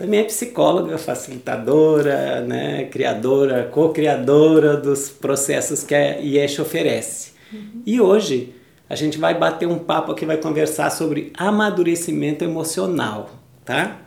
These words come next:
Speaker 1: E, Paramita?
Speaker 2: Sim, será que temos esse amadurecimento todo? <laughs>
Speaker 1: Mas então eu queria dar um spoiler aqui pra vocês sobre o que a gente vai falar, porque eu sei que isso vocês vão saber o que a gente vai falar e vocês vão gostar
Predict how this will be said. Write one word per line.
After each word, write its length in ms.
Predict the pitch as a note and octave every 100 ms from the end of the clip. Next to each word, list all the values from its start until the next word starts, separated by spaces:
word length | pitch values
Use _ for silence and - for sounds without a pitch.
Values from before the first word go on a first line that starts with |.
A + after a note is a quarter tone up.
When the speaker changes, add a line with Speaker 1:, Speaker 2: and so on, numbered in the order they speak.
| _ _ -
Speaker 1:
E, 380 | A3+ C4 - - -
Paramita? 840 | - C#3+ C3+ B2+ A#2+ A#2+ - - - - -
Speaker 2:
Sim, 380 | - - F#3 F#3
será 440 | - F3 G3 A3
que 160 | - G3+
temos 580 | - F#3 A#3 A3 F#3+ F#3+
esse 240 | A#3 -
amadurecimento 920 | B3+ A3+ - A3+ B3+ - A#3+ A3 A#3+ G#3+ -
todo? 340 | A#3+ C#4 C#4 A#3+ - A3+ - B3 C4+ C#4 E3+ - -
<laughs> 100 | - - F4 - F#4+ F#4 F3 G#3 F#3+ F3 D#3+ - _ _ _
Speaker 1:
Mas 200 | D#3 D#3+
então 220 | F3 G3
eu 80 | G3
queria 220 | G#3 G3
dar 180 | F#3+ F#3+
um 60 | G3+
spoiler 680 | - - E3+ E3+ E3+ E3+
aqui 240 | D3+ D3+ E3
pra 160 | D3
vocês 840 | C#3 C3 - F#3 D#3 C3 - - -
sobre 320 | - G3+ G3+
o 20 |
que 80 | G#3
a 60 | G#3+
gente 240 | G3+ G3
vai 160 | G3+ G3+
falar, 280 | A#3 G3+ C#3+
porque 160 | -
eu 80 | C#3
sei 240 | - D3
que 120 | - D3
isso 200 | C#3 D3+
vocês 360 | C#3 C3+ C#3
vão 320 | C#3+ C#3 C3+
saber 400 | - C3+ B2+ C3
o 20 | C3
que 80 |
a 40 | C3+
gente 140 | C#3
vai 100 | C3
falar 180 | B2+ C3
e 60 | C3+
vocês 140 | C#3+
vão 180 | C3+ D3
gostar 880 | C3+ A3+ - - - C3+ E3+ D#3+